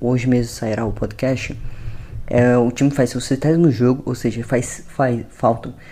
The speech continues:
sessenta e dois jogos pra terminar a temporada. Então, ainda é muito jogo pra se perder e pra se ganhar também.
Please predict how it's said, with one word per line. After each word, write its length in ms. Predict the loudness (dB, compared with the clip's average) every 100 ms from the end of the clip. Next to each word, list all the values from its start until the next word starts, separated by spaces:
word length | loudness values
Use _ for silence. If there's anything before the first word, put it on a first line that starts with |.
| -20
sessenta 400 | -8 -4 -2 0
e 40 | 2
dois 180 | 2 2
jogos 220 | 0 -2
pra 180 | -4 -2
terminar 420 | -2 0 0 -2
a 40 |
temporada. 720 | -2 -4 -2 -2 -2 -4 -6 -10 -20 -20 -20 -14 -8
Então, 460 | -8 -2 -2 -2 -4
ainda 380 | -6 0 2 2
é 40 | 2
muito 560 | 2 0 0 -2 -4
jogo 380 | -2 0 0 -2
pra 220 | -2 -2
se 120 | -4
perder 640 | -4 -2 0 0 2 2 2 -6
e 100 | -8
pra 200 | 6 6
se 120 | 6
ganhar 340 | 2 2 2 -2
também. 340 | -2 -4 -4